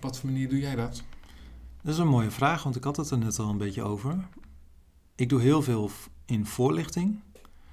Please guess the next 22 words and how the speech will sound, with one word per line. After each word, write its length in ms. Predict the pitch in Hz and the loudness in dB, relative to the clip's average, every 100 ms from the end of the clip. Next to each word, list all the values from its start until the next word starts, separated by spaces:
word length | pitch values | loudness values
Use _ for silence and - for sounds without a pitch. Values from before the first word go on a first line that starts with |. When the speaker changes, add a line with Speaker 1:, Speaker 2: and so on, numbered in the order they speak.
| - - - | -20 -20 -12
Speaker 2:
Ik 260 | - 120 - | -4 -4 -2
ondersteun 440 | 127 123 151 147 | -2 0 2 2
heel 340 | 139 151 180 170 | 4 4 4 4
veel 140 | 147 | 4
mensen 440 | 135 127 123 120 117 | 4 4 4 2 2
die 240 | 123 127 | 2 2
ook 180 | 135 135 | 0 -2
gewoon 180 | 143 131 | -2 -2
spontaan 580 | - 139 139 135 127 127 | 0 0 2 4 4 4
mij 340 | 123 123 123 - - | 4 2 0 -6 -8
contacten 600 | - 127 131 123 - 117 | -2 0 0 0 0 0
met 160 | 117 117 | 2 2
Speaker 1:
Voorlichting 440 | 139 135 - 123 | 2 0 -2 -6
aan 120 | 123 | -2
wie? 220 | 143 220 - | -2 -2 -4
Aan 100 | - | -6
wie 100 | 127 | -6
geef 200 | 127 147 | -4 -4
je 60 | - | -6
voorlichting? 460 | 139 143 147 175 214 - | -4 -2 -4 -6 -8 -10
Speaker 2:
Aan 320 | - 113 113 | -6 -4 -4
G 100 | 104 | -4